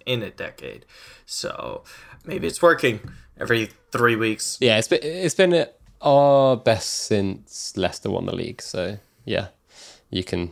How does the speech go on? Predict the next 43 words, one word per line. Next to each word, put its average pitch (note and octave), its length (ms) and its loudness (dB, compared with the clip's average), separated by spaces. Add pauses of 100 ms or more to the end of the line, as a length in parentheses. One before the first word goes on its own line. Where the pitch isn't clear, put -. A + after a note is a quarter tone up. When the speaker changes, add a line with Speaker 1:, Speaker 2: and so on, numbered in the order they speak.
(100)
Speaker 2:
say - 220 -2
what F2+ 120 2
you F2+ 120 -2
will F2+ 120 0
about - 220 -4
that. G2 280 -2
Speaker 1:
<laughs> - 40 -6 (340)
Speaker 2:
Um, F#2+ 800 0
<laughs> - 60 -18 (880)
that - 160 2
was, F#2+ 300 -2
uh, F2 340 2
a F2+ 60 -4
sackable F2+ 420 -6
offence F2+ 320 -6
in F2+ 60 -8
itself, F#2+ 360 -6
wasn't F#2+ 220 -8
it, - 100 -6
letting E2 220 -4
Leicester G2 220 -8
win F#2+ 140 -4
the G#2 100 -6
league? - 180 -4 (260)
Um, A#2+ 400 2 (480)
well, C#3 200 6
I A#2+ 100 4
mean, C3+ 180 6
look, B2+ 180 4
fresh - 220 2
off - 120 -4
the - 60 -20
press, G#2 400 2
we A#2 60 2
were A2 100 4
supposed - 560 -4
to C#3+ 60 -10
record A2+ 460 -4
at - 160 -16
two - 280 -4
o'clock - 360 -2
today A3+ 440 0
when, A#2+ 520 2